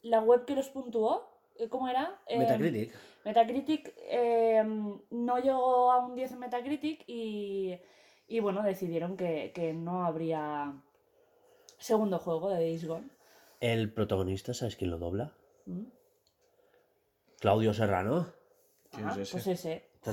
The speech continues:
Speaker 1: Joder,
Speaker 2: el que hace
Speaker 1: un
Speaker 2: de Batman y de
Speaker 1: Exacto.
Speaker 2: Ant-Man.
Speaker 3: Ah. Vale, vale.
Speaker 1: <laughs> Me suda la polla, ¿sabes?
Speaker 3: ¿Y, y qué? A ver. ¿Ves que me sabe, me sé todos los nombres de los dobladores?
Speaker 2: No.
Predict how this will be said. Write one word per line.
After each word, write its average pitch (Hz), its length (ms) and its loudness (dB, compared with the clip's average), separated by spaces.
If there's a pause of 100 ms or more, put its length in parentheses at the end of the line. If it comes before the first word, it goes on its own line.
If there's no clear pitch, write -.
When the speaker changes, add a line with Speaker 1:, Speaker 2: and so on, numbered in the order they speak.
Speaker 1:
Joder, 107 120 4 (100)
Speaker 2:
el 120 60 -4
que 113 100 -4
hace 104 120 0
Speaker 1:
un 117 60 2
Speaker 2:
de 123 80 2
Batman 120 520 0
y 117 140 -2
de 113 220 -2
Speaker 1:
Exacto. 110 340 0
Speaker 2:
Ant-Man. 135 360 -4 (220)
Speaker 3:
Ah. 135 600 -6 (1400)
Vale, 98 140 -12
vale. 92 260 -16 (120)
Speaker 1:
<laughs> - 140 -10
Me 269 120 8
suda 262 880 8
la 247 240 6
polla, 269 440 6 (120)
¿sabes? 220 340 2 (640)
Speaker 3:
¿Y, 196 240 -2
y 202 60 -2
qué? 214 420 4
A 190 120 4
ver. 208 480 6 (500)
¿Ves 180 200 -4
que 202 240 0
me 226 180 2
sabe, 196 240 -2 (220)
me 185 100 -2
sé 160 100 -6
todos 180 280 0
los 170 160 8
nombres 160 200 4
de 156 60 6
los 143 80 0
dobladores? 139 640 0
Speaker 2:
No. 113 600 -4